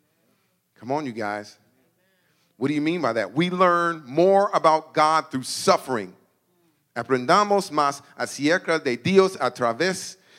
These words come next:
uh, del sufrimiento. It is the suffering that brings us to our knees. Es el sufrimiento lo que nos pon-, pone de rodillas.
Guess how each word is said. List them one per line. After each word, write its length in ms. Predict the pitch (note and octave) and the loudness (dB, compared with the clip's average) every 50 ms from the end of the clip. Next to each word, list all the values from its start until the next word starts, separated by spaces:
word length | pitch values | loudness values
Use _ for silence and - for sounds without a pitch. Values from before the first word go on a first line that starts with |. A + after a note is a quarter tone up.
| _ _ _ - G#2+ A#2+ - _ - | _ _ _ -14 -14 -14 -14 _ -6
uh, 160 | B2 A#2 A2+ | -6 -6 -4
del 240 | A2+ C3 B2+ B2 B2 | -2 -2 -2 -2 -2
sufrimiento. 1120 | - - - - C3+ B2 - - A#2 A#2 A#2+ C3+ D#3 E3 E3 E3 - F3 E3+ E3+ E3+ E3+ - _ _ _ _ _ - | -6 -12 -6 -2 -2 -2 0 0 -2 -2 0 -2 -2 -2 -2 -4 0 0 0 0 -2 -6 -14 _ _ _ _ _ -8
It 80 | G3 C#3 | -6 -6
is 80 | C3+ | -6
the 140 | - C3 A2+ | -6 -10 -10
suffering 560 | - - - - G#3 F#3+ - G3 F#3 E3 D#3+ | -10 -6 0 2 2 2 2 0 -2 0 0
that 140 | D3+ C#3 D3 | -2 -4 0
brings 260 | - D#3+ D#3+ D3 C3+ | -2 -2 -2 0 -4
us 120 | D3+ C#3+ - | -6 -6 -4
to 120 | - D3+ | -2 0
our 140 | D3+ C#3 C#3 | 2 2 2
knees. 300 | C#3 C3+ A#2 A2+ - - - _ _ - - - - | 0 -4 -8 -8 -12 -16 -20 _ _ -20 -20 -10 -2
Es 200 | D#3 D#3+ - - - | -2 -2 -2 -2 -4
el 100 | D3 C#3 | -4 -4
sufrimiento 800 | C3+ - D#3 D3 D3 - C#3 C3+ C3+ D#3+ G3 A3 G#3 G#3 G3 F3+ | -4 -2 -2 -4 -2 0 -2 -2 0 0 -2 0 2 0 2 2
lo 140 | E3 D#3 D#3 | 2 2 0
que 220 | D#3 - D3 C#3 | 0 -4 -6 -4
nos 320 | C#3 C3+ C3 B2+ B2 - - - - _ _ - | -2 -2 -2 -2 -2 -6 -18 -20 -20 _ _ -2
pon-, 400 | - C#3 C#3 C#3 C3+ C3 C3 C3+ - _ _ _ - | 2 4 4 4 2 0 -6 -12 -20 _ _ _ -2
pone 380 | - D3+ D#3 D#3 D#3 D3 D3 | 2 2 2 4 2 0 -2
de 260 | D3 - C3 A#2+ A#2+ A#2+ | -2 -2 -2 0 0 0
rodillas. 840 | A2+ B2 B2+ B2+ B2 C3+ D#3 D#3+ C#3 G#2+ G2 - - - - - | 0 0 0 0 0 0 0 2 2 0 0 -8 -16 -20 -20 -20